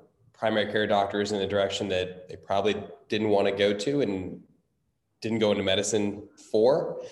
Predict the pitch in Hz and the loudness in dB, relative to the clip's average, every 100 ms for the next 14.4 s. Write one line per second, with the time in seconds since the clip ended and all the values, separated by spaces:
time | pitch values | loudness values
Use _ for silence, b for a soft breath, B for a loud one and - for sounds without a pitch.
0 | B B 110 95 107 101 110 110 107 107 | B B -4 0 2 2 0 2 4 4
1 | 104 104 104 104 98 101 101 95 95 95 | 2 2 2 2 2 0 0 0 2 2
2 | 95 104 104 107 104 110 110 95 92 92 | 2 -2 0 0 2 0 0 2 4 2
3 | 95 95 95 92 92 95 - 92 87 98 | 2 0 0 0 0 0 0 -2 0 0
4 | 101 - 95 92 92 90 104 104 98 95 | 0 0 0 0 -2 2 4 4 4 2
5 | 98 92 - B B B 107 110 107 - | 2 0 -4 B B B 2 4 2 2
6 | 113 113 107 113 104 101 - 101 95 - | 2 2 2 2 2 2 0 -4 -4 0
7 | 95 95 - 95 95 90 92 101 110 104 | 0 -2 -2 -2 0 0 0 2 2 2
8 | - 120 104 95 95 92 - 98 95 92 | 2 -2 -2 -4 -6 -8 -4 0 0 2
9 | 98 98 - 101 92 - 92 95 123 120 | 0 0 -4 -6 -6 -4 -2 2 4 2
10 | 98 92 - 92 95 - 104 95 92 92 | 0 -4 -6 -4 -4 -4 -4 -2 -2 -6
11 | - - 113 113 110 92 104 104 104 104 | -12 -6 -6 -2 -4 -4 -2 2 2 0
12 | - B B B B _ _ - 110 123 | -4 B B B B _ _ -2 4 6
13 | 113 101 101 104 107 104 95 95 107 104 | 6 4 2 0 -4 -2 -2 -2 -2 -4
14 | 107 - - - | -4 -10 -14 -14